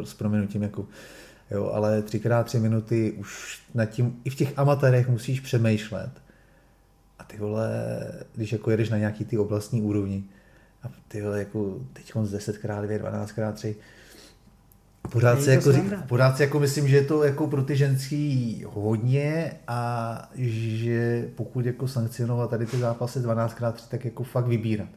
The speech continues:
Speaker 1: Že to
Speaker 2: Hmm.
Speaker 1: není pro každou.
Speaker 2: Jo, jo, přesně to jsem
Speaker 1: Ani,
Speaker 2: říkal,
Speaker 1: ani
Speaker 2: že
Speaker 1: ty, ani pro každou tu šampionku,
Speaker 2: je,
Speaker 1: no.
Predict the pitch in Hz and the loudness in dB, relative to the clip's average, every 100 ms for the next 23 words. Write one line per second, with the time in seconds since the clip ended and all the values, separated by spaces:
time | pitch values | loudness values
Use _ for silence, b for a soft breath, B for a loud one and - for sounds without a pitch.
0 | - 127 147 147 139 123 123 127 165 196 | 4 4 6 4 4 2 6 6 8 6
1 | 190 190 - - 214 214 190 185 - 127 | 6 4 -2 4 6 6 2 4 8 8
2 | 131 - 143 165 160 147 160 165 151 165 | 8 6 8 8 6 6 6 4 4 6
3 | 165 160 143 135 135 139 110 98 143 | 6 4 4 4 6 4 4 4 2